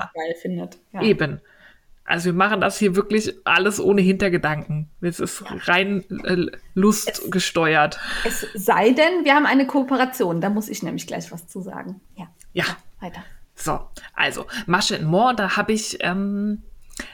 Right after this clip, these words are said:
Speaker 2: wunderschön, sie hat mir sogar zwei Stränge davon geschickt, Sockenwolle, also fünfundsiebzig fünfundzwanzig Wolle,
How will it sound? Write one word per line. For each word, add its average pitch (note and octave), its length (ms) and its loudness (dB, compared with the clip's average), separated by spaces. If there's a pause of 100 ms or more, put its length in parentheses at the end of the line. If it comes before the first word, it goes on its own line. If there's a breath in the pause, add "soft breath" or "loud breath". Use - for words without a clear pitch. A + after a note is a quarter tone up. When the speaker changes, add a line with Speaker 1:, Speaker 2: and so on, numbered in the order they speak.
(120 loud breath)
Speaker 2:
wunderschön, A3 800 2
sie G#3 80 0
hat - 80 -2
mir D#3+ 80 2
sogar E3 280 0
zwei E3+ 260 2
Stränge C#3 400 -2
davon F#3 400 -4 (340)
geschickt, - 540 -2 (340 loud breath)
Sockenwolle, A3+ 760 2
also F3 280 0
fünfundsiebzig F#3 1040 -2
fünfundzwanzig A3 760 -2
Wolle, E3+ 520 0